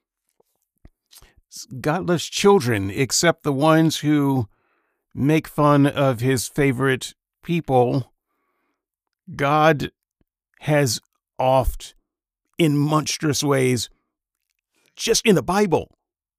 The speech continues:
this is not headcanon, this is, this is <laughs> written down in the Bible, has oft more children than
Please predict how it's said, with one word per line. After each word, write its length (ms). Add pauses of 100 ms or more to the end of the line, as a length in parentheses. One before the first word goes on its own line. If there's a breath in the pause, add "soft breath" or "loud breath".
(360)
this 180
is 100
not 160
headcanon, 560
this 160
is, 180
this 240
is 140 (180)
<laughs> 160
written 220
down 180
in 60
the 60
Bible, 520 (1400 soft breath)
has 260 (140)
oft 420 (180)
more 600
children 680 (1700)
than 500